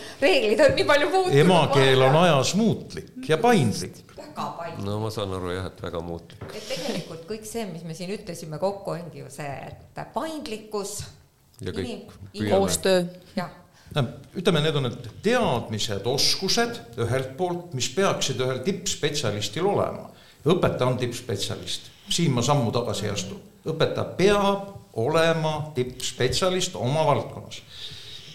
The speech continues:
Speaker 2: Teine asi on usaldus. Usalda inimesi.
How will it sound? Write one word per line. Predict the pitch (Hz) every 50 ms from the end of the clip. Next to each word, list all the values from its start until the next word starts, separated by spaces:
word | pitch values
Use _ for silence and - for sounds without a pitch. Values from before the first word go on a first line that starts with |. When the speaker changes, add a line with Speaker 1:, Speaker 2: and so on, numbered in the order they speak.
| - - -
Speaker 2:
Teine | 214 220 190 147 123
asi | - - 104
on | 104 110
usaldus. | 110 131 151 165 175 220 - - - - - - - - - - - _ _ _ - - -
Usalda | 170 180 175 175 165 160 156 156 180 180
inimesi. | 185 185 190 185 180 185 185 - -